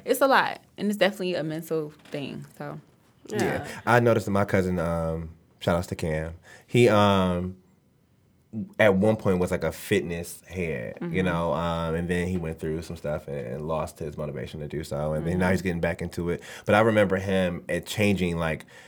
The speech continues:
Speaker 3: he's meal prepping, he's
Speaker 1: Mm-hmm.
Speaker 3: um, getting those things together, like, he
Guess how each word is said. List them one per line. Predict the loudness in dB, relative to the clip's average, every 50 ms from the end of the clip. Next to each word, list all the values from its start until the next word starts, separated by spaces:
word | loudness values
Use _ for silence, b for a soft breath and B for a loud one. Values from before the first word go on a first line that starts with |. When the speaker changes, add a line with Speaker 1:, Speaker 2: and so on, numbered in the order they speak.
| B B
Speaker 3:
he's | -2 -2 -2 0
meal | 0 -2 -2 -2
prepping, | -2 -4 -6 -6 -6 -8 -12 -12 -14 -16 -12
he's | -6 -4 -2
Speaker 1:
Mm-hmm. | -2 0 0 0 0 0 0 0 -2 -2 -4 -4
Speaker 3:
um, | -4 -4 -4 -4 -4 -6 -6 -8 -8 -12 B B B B -10 -4
getting | 0 2 2 4 2 2
those | 2 0 0 0 -2 -2
things | -2 -2 -2 -2 -2 -4 -6 -6
together, | -6 -4 -2 -2 -4 -4 -4 -6 -6 -4
like, | -4 -4 -4 -4 -4 -6
he | -6 -6 -6 -6 -6 -8 -8 -10